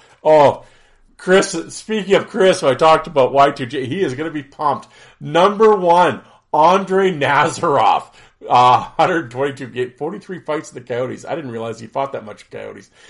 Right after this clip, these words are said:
Nazarov, known as the Russian Bear for a reason. Oh one to oh four with the Coyotes. Nazarov used his aggressive nature and quick temper to establish himself as one of the most intimidating players in the N H L. Standing six-foot-five, Nazarov struck fear into his opponents.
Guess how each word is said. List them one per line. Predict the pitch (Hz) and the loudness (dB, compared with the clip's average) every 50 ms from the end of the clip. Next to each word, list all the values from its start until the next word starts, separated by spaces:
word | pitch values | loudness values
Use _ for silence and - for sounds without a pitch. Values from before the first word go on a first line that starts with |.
| - - - _ - | -20 -20 -14 _ 2
Nazarov, | 160 196 208 185 175 170 135 123 - | 4 4 4 4 6 4 4 4 2
known | 107 117 131 | -2 -2 -2
as | 127 113 | -2 -2
the | - 120 107 | -4 -6 -6
Russian | 98 110 123 131 123 - 143 117 98 | -2 0 0 0 0 -2 -6 -8 -4
Bear | 110 120 127 131 131 123 | -2 0 2 2 2 0
for | 120 127 120 120 | 0 -2 -4 -4
a | |
reason. | 123 127 135 135 127 127 127 107 98 - _ - - _ _ _ | -2 -4 -4 -4 -4 -4 -6 -8 -8 -12 _ -20 -20 _ _ _
Oh | - 135 151 | -2 -2 0
one | 147 143 147 147 | 0 0 0 0
to | 143 | 0
oh | 127 135 139 139 | 0 0 0 0
four | 135 - 131 123 | 0 0 0 0
with | 135 131 | 0 -2
the | 117 | -6
Coyotes. | - - 120 117 117 117 117 110 107 | -6 -4 -4 -2 -2 -2 -4 -6 -6
Nazarov | 110 110 113 117 113 123 123 120 117 - - | -6 -4 -4 -4 -4 -4 -2 -2 -4 -4 -6
used | 127 120 110 104 107 | -12 -12 -12 -14 -14
his | 104 | -16
aggressive | 101 98 - 107 113 117 - - 110 107 | -16 -12 -10 -8 -8 -8 -8 -10 -12 -10
nature | 117 117 117 117 - 113 | -10 -10 -10 -10 -14 -16
and | 98 - | -16 -8
quick | - 143 - - - | -6 -6 -6 -6 -8
temper | - 127 131 131 131 110 | -6 -6 -6 -6 -8 -10
to | 110 104 | -10 -12
establish | - - - 139 135 143 - 139 120 | -12 -8 -4 -2 -2 -2 -4 -4 -10
himself | 131 117 117 - 131 120 110 120 | -14 -12 -8 -6 -6 -4 -6 -6
as | 110 | -10
one | 110 117 120 | -8 -8 -8
of | 113 - | -8 -8
the | 110 | -10
most | 113 117 120 120 _ _ _ _ _ _ _ | -10 -10 -10 -12 _ _ _ _ _ _ _
intimidating | 143 127 107 - - - 151 170 190 190 185 185 175 165 143 | -16 -16 -14 -16 -10 -8 -6 -2 0 0 0 0 -2 -6 -6
players | - 139 147 151 156 143 123 98 | -4 -2 -2 -2 -2 -4 -6 -6
in | 113 | -6
the | 120 | -8
N | 127 131 | -6 -6
H | 131 123 123 - 135 | -6 -8 -8 -6 -4
L. | 131 127 120 107 - | -4 -4 -4 -4 -8
Standing | - - 135 127 127 127 120 110 | -8 -8 -8 -6 -6 -8 -10 -12
six-foot-five, | - 147 127 - _ 139 135 135 _ - 127 127 127 123 117 - _ _ - - _ _ - | -14 -16 -16 -14 _ -12 -14 -12 _ -6 -4 -4 -4 -6 -8 -10 _ _ -20 -20 _ _ -12
Nazarov | - 120 123 131 123 120 131 127 123 117 | -8 -4 -2 -2 -2 -2 -2 -2 -2 -2
struck | - - - 120 - - _ _ _ | -4 -8 -10 -10 -10 -10 _ _ _
fear | 165 165 160 151 143 | -6 -4 -2 -2 -4
into | 135 131 139 135 | -4 -4 -4 -4
his | 123 117 | -4 -4
opponents. | 117 107 - 120 120 123 120 110 95 - - | -6 -6 -4 -4 -4 -2 -4 -6 -8 -12 -18